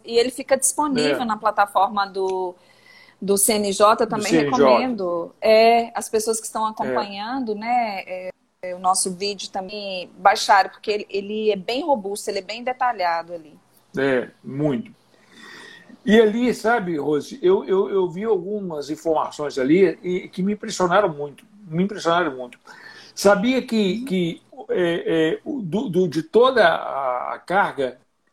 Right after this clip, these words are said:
Speaker 2: de trabalho dos tribunais superiores,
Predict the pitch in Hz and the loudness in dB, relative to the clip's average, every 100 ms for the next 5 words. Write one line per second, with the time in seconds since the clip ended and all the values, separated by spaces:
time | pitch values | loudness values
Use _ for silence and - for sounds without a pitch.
0 | _ - 123 160 165 143 143 160 143 127 | _ -18 -16 -2 0 2 2 2 2 -4
1 | 123 - 139 135 - 165 160 147 151 - | -14 -8 -6 -6 -6 -4 -2 -2 -4 -6
2 | 147 127 147 180 131 123 - | -6 0 4 4 2 -4 -14